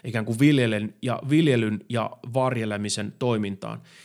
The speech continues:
Ja siinä mielessä tää Jumalan kuvana oleminen ikään kuin demokratisoidaan. Se ei ole vaan kuningan-, kuninkaan ominaisuus,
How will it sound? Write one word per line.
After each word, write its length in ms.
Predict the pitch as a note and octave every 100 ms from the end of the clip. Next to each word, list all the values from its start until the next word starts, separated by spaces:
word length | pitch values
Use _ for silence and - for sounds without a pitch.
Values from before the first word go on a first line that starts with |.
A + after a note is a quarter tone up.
| -
Ja 60 |
siinä 180 | A#2+ F#3
mielessä 260 | D3+ B2 -
tää 120 | B2
Jumalan 460 | B2 F3 D3 A#2
kuvana 360 | A#2 D3+ C#3 A#2
oleminen 340 | A2 A2 A2+
ikään 200 | A2+ A#2
kuin 140 | A2+ A#2
demokratisoidaan. 1200 | F#3 F#3+ D#3+ - G2+ G#2 G#2+ - F2 A#1+ - - _ _ _
Se 120 | - A#2+
ei 40 |
ole 80 | A#2
vaan 140 | A#2
kuningan-, 520 | A#2 A3+ G#3+ D3 C3
kuninkaan 560 | - F#3+ F3+ C#3+ C#3 B2
ominaisuus, 720 | A#2 A#2 A2+ A2+ A2 G#2+ -